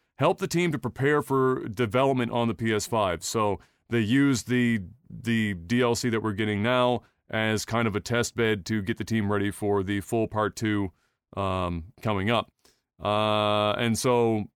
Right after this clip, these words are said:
from here on out, no D L C until part two has arrived,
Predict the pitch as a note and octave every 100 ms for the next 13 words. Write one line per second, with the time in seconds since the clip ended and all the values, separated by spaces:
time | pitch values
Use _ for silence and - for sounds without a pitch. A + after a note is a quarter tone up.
0 | - B2+ A#2 D#3 C#3+ B2+ D3 F3+ - _
1 | _ A#2+ C#3 B2+ D3 C#3 - C#3+ C3+ B2
2 | A#2+ B2+ A2+ C3 C3 B2 G#2+ A2 C3+ D#3+